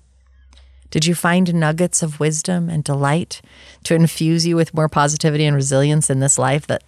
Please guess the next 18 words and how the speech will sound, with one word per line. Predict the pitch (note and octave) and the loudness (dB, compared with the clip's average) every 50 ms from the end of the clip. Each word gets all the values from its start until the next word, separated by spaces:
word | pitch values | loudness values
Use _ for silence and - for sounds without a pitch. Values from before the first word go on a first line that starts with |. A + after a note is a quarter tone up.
| - | -8
I | - E3 | -4 0
mean, | E3 D#3+ D#3+ D3+ | 0 2 2 2
this | - D#3 - D#3 | 0 0 2 4
amazing | D3+ D#3+ D#3 D3+ D3 D#3 E3 F3 F3 E3+ F3+ F3 | 4 4 4 4 4 2 2 2 0 0 0 0
life | E3 D#3+ D#3+ E3+ G3 F#3 - | 0 2 2 2 0 0 -2
that | - - - | -4 -6 -4
you | E3 E3+ F3+ | -2 -2 -2
get | - - - | -2 -4 -2
to | - E4+ | 0 0
live | F4 F4+ G4 F4 C4+ G3 | 2 2 4 2 2 4
right | G3 G#3 A3 G#3+ | 2 2 2 2
here, | F#3 G#3+ G#3 G#3 | 2 2 2 2
right | F#3+ G3 F#3+ F#3+ F#3 | 2 2 0 0 0
now? | F#3+ A3 C4+ B3 F3 D#3 E3+ F#3 F3+ - - - - - - - _ _ _ _ _ _ _ _ _ _ _ _ _ _ _ _ _ _ _ _ _ _ _ _ _ _ _ _ _ _ _ _ _ _ _ _ _ _ _ _ _ _ _ | 0 0 0 0 0 0 -2 -4 -6 -10 -16 -20 -20 -20 -20 -20 _ _ _ _ _ _ _ _ _ _ _ _ _ _ _ _ _ _ _ _ _ _ _ _ _ _ _ _ _ _ _ _ _ _ _ _ _ _ _ _ _ _ _
Did | - - G#3+ A3 | -2 0 2 2
it | G#3 | 2
uplift | G#3+ G#3+ G#3+ - E3+ F3 G#3+ A#3+ - - - - G3 | 2 0 0 -2 -2 -2 0 -2 -2 -4 -4 -2 0
you | F3 D#3+ D3+ D3 D3 | 0 0 0 -2 -4